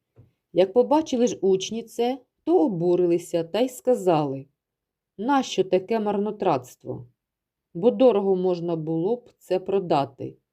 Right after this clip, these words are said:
і віддати вбогим». Зрозумівши Ісус, промовив до них: «Чого прикрість ви робите жінці? Вона ж добрий учинок зробила мені.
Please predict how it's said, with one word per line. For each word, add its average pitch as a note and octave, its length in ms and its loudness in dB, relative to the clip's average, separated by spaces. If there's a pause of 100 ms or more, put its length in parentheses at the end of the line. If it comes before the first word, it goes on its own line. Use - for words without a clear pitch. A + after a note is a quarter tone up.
(420)
і F3 120 2
віддати F3 540 0
вбогим». C3+ 720 -2 (720)
Зрозумівши A3 720 2
Ісус, G3 640 -6 (560)
промовив G#3 600 4
до D3+ 180 -4
них: C3 400 -10 (560)
«Чого D4 380 4
прикрість F3 600 -2
ви F3 100 2
робите D#3+ 500 2
жінці? D#3 720 -4 (680)
Вона G3+ 260 2
ж C4 100 -2
добрий A#3+ 440 2
учинок E3+ 600 -4
зробила D3+ 560 -2
мені. C#3 500 -8